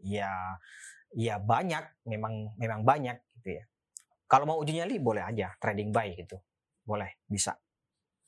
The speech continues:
Untuk yang baru, saya tidak menyarankan untuk ikutan,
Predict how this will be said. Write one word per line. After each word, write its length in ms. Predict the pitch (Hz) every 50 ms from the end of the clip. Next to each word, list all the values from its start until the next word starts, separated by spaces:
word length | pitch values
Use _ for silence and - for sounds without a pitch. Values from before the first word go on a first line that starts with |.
| - - - - - _ - - - _ _ _ _
Untuk 180 | 135 120 131 120
yang 140 | 127 120 123
baru, 320 | 127 123 147 165 175 - 123
saya 240 | - - - 117 117 -
tidak 200 | 127 117 - 110
menyarankan 720 | 113 110 110 107 113 107 110 110 127 117 117 113 113 98 - - - -
untuk 180 | 104 95 107 -
ikutan, 460 | 123 113 - 117 - 117 107 107 101